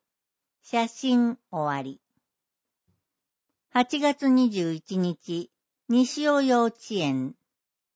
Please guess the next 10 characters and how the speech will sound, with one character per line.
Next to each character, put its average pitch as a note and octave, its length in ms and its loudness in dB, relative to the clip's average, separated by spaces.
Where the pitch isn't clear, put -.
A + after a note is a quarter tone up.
幼 C4+ 240 6
稚 C#4 180 -8
園 B3+ 320 2
ウ B3 60 0
ィ B3 180 -2
ー F3+ 120 -14
ク、 F3 300 -4
in C4+ 320 2
愛 A3+ 260 -2
知、 - 420 -10